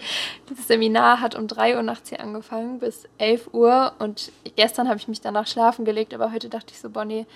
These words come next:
Speaker 2: ich hab jetzt gar keinen Bock, noch mal zu pennen.“
Speaker 1: Ja,
Speaker 2: Und deshalb hab ich
Speaker 1: verständlich.
Speaker 2: heute Nacht nur, ja, so zweieinhalb Stunden geschlafen. Aber wir kriegen das hin.
Speaker 1: Nee. Ja,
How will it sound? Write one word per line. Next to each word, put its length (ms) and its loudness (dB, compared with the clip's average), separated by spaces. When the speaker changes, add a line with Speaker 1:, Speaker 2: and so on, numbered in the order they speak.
Speaker 2:
ich 80 -18
hab 60 4
jetzt 180 0
gar 180 8
keinen 200 -2
Bock, 180 -2
noch 100 -8
mal 160 -8
zu 140 -16
pennen.“ 400 -14
Speaker 1:
Ja, 160 -2
Speaker 2:
Und 360 -6
deshalb 400 -2
hab 100 -8
ich 120 -6
Speaker 1:
verständlich. 40 -10
Speaker 2:
heute 220 -4
Nacht 280 -10
nur, 440 -2
ja, 220 -8
so 80 -8
zweieinhalb 520 -6
Stunden 280 -16
geschlafen. 640 -12
Aber 220 4
wir 60 -8
kriegen 180 -10
das 180 -2
hin. 220 -8
Speaker 1:
Nee. 520 -10
Ja, 320 4